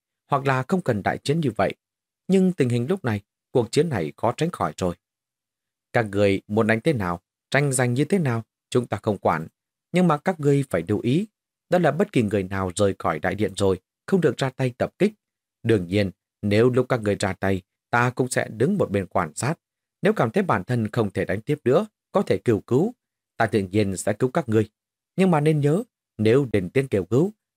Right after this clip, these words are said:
các người đã mất tư cách rời khỏi đây. Còn những người lưu lại đây sẽ như thế nào, ta cũng không biết. Hoặc là sau khi đấu thần điện chúng ta tu sửa lại các trạm truyền tống,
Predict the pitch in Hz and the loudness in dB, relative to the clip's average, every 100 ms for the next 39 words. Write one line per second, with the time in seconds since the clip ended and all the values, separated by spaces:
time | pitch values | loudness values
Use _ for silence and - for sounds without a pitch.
0 | - 117 107 98 98 135 - 110 - - | -4 -2 0 0 0 -2 0 -2 0 -4
1 | - 95 - 73 107 107 _ _ _ _ | -2 -2 -2 -2 -2 -2 _ _ _ _
2 | - 135 170 147 131 160 180 131 - 160 | -2 0 2 2 2 2 0 -2 0 0
3 | 160 _ _ - 113 110 107 120 95 82 | 0 _ _ -2 0 0 -2 -4 -2 -4
4 | - _ 95 90 85 123 - 92 127 - | -6 _ -2 -2 -2 -2 -2 0 -2 -2
5 | _ _ _ _ - 143 143 135 135 170 | _ _ _ _ -4 -2 0 -2 0 -2
6 | 165 165 190 220 107 87 101 92 92 127 | 0 0 0 -2 -6 -2 -2 -4 -2 -2
7 | 180 - 127 113 - 110 92 - 85 90 | -2 -2 -4 -4 0 0 0 -2 -2 -2
8 | - _ _ 123 123 113 104 92 - 87 | -4 _ _ -4 -4 -4 -4 -4 -4 -4
9 | - 120 | -2 -4